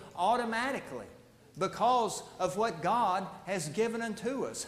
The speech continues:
Hating what is evil, holding fast to what is good, rejoicing in hope, being patient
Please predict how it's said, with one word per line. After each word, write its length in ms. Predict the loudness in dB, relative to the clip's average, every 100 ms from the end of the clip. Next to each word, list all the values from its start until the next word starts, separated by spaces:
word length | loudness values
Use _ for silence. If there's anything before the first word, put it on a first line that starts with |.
| 0
Hating 420 | 2 2 2 0
what 160 | 2
is 180 | 2 2
evil, 420 | 2 2 2 0
holding 480 | 2 2 2 0 -2
fast 640 | -2 -2 0 0 -2 -4 -8 -16 -6
to 100 | -2
what 220 | 4 4 4
is 200 | 0 2
good, 460 | 4 6 6 4
rejoicing 920 | 2 0 2 6 6 4 0 -4 -4 -8 -10 -4
in 180 | -2
hope, 460 | -2 0 2 2 2
being 420 | 0 2 0 -4 -10 -16 -8
patient 580 | -2 -2 -2 -4 -6